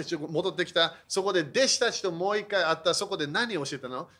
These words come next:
四十日間神の国を教えたって書いたの。OK？だから、ち-、か-、教えは何なのか、何だろうか。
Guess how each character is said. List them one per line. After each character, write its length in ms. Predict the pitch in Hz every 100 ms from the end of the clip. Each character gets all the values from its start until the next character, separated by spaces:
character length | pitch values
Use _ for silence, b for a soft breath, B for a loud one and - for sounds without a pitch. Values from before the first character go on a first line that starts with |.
| b
四 400 | 123 120 220 254
十 280 | 247 247 254
日 260 | 233 240 -
間 220 | 156 135
神 340 | - 208 226 208
の 140 | 175
国 320 | - 233 214
を 120 | 147 131
教 180 | -
え 20 | 131
た 120 | 151
っ 80 | 147
て 80 |
書 120 | 120 107
い 40 |
た 100 | 104
の。 60 | 87 80 80 _ - _ _ _ _ _ _ _ _ _ _ _ _ _ _ _ _ _ _ -
OK？ 260 | 127 190 202 - -
だ 120 | 240
か 100 | 214
ら、 280 | 196 - - - _ _ -
ち-、 260 | - -
か-、 320 | - 247 294 240 190
教 320 | 233 - 311
え 100 | 302
は 120 | 294
何 200 | 247 285
な 100 | 294
の 100 | 202
か、 80 | - -
何 160 | 180 226
だ 80 | 175
ろ 60 |
う 40 | 139
か。 220 | 110